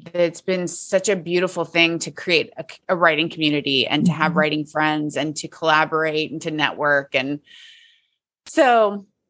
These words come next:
Speaker 1: I would chill out a little bit on that
Speaker 2: <laughs>
Speaker 1: because I think we have this vision of, like, a writer. It's just like, just a writer. It's all you do. And, well,
Speaker 2: Yeah.
Speaker 1: you're just obsessed and lonely and, you know, and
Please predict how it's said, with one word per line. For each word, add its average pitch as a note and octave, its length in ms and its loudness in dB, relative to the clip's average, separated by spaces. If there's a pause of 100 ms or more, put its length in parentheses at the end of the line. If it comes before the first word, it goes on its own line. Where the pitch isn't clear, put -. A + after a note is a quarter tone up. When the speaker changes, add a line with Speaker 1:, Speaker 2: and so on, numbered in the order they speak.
(220)
Speaker 1:
I A3 100 4
would G#3+ 180 2
chill F#3 240 0
out D#3 160 -2
a D3+ 80 -6
little D3 160 -4
bit F#2 100 -10
on D2 220 -8
that A#1+ 300 -8 (320)
Speaker 2:
<laughs> - 340 -2
Speaker 1:
because G3 320 4
I F3+ 80 2
think E3+ 160 -2
we F3 80 0
have E3 160 0
this D3+ 160 -4
vision D#3 380 2
of, D3 120 -4
like, D3+ 220 2
a E3 60 4
writer. D#3 380 4
It's D3 120 0
just D#3 100 -8
like, D3+ 160 -12
just F3+ 360 -2
a F#3+ 60 2
writer. E3+ 400 -2
It's E3 120 -2
all D#3+ 160 2
you D#3+ 160 -2
do. C#3 380 0
And, G#2 300 -10
well, F#2 200 4
Speaker 2:
Yeah. F#3+ 160 6
Speaker 1:
you're G2 160 0
just - 140 -4
obsessed D3 440 -4
and E3+ 140 2
lonely D#3+ 460 0
and, B2 420 -6 (140)
you F3 100 -4
know, A2 420 -2 (1200)
and D#3+ 520 0